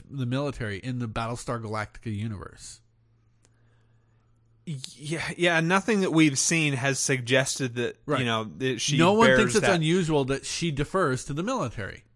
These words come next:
Speaker 1: So they have their own power structure and they work with the president, but not for the president. So he was com-, per-, perfectly comfortable stepping outside the, the bounds of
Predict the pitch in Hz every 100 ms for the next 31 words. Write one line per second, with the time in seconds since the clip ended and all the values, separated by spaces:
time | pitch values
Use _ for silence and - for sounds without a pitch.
0 | _ _ _ _ _ _ _ _ _ _
1 | - 175 147 - - _ _ _ _ 143
2 | - 160 170 208 196 180 151 151 196 185
3 | 175 143 123 - 127 - - 156 175 165
4 | 165 143 165 - 139 156 - 131 117 123
5 | 98 98 101 151 - - _ _ _ _
6 | - 175 185 - - - 214 135 107 -
7 | 95 92 87 - _ _ _ _ _ -
8 | 175 185 285 214 143 - _ _ - -
9 | 285 - 214 - 170 - 285 185 190 -
10 | 226 - 143 117 - - - - - 185
11 | 185 160 170 - - 165 151 139 - 143
12 | 139 120 - - 135 117 139 151 165 147
13 | - 131 113